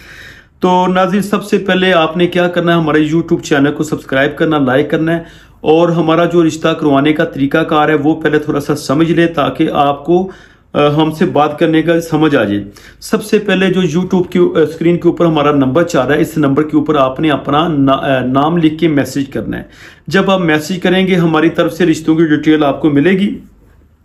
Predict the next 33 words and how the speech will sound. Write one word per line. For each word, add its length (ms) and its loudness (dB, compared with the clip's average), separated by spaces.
उसके 260 2
बाद 240 2
आपका 280 0
form 280 0
फिलअप 300 -4
होगा, 240 2
आप 240 0
हमारे 260 0
member 300 2
बन 200 -2
जाएंगे। 320 -4
member 300 4
बनने 280 0
के 120 0
बाद 760 0
जो 320 2
जो 260 4
हमारे 300 2
पास 300 -2
रिश्ते 260 -2
होते 320 2
हैं 80 2
आपके 360 0
एक 120 -2
wife 300 0
के 60 0
मुताबिक 420 0
उसकी 280 0
हम 240 -2
detail 380 2
देंगे, 240 2
list 360 -2
देंगे 460 0